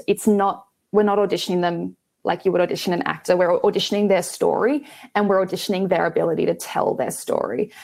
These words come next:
Um, and we're also auditioning their willingness to tell the story. If there's a story we wanna tell and there are a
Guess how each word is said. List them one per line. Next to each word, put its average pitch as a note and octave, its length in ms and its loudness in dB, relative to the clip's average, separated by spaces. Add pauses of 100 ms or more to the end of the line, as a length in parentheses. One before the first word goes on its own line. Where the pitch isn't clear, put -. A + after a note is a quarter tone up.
(120)
Um, F#3+ 160 2
and G#3 120 4
we're A3 120 4
also A#3 320 2
auditioning G#3 720 -2
their F#3 200 0
willingness E3+ 680 -2
to - 100 -10
tell - 260 -4
the - 100 -6
story. - 580 -4 (240)
If A3+ 140 2
there's G#3+ 120 2
a G#3+ 60 4
story A3 560 0
we A#3 60 2
wanna G3 240 -2
tell F3+ 580 -2
and F#3 180 -2
there F3 240 0
are F3 120 0
a - 100 -6